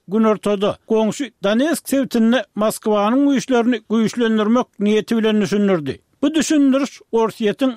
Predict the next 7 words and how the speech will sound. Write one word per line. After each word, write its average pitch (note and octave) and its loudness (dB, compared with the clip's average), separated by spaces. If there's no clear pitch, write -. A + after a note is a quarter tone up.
şu - -2
ýylyň C#4 2
başynda A3+ 0
Kiýewden B3+ 0
ýyda A#3+ 0
çekilmeginiň B3 0
sebäbini A#3 0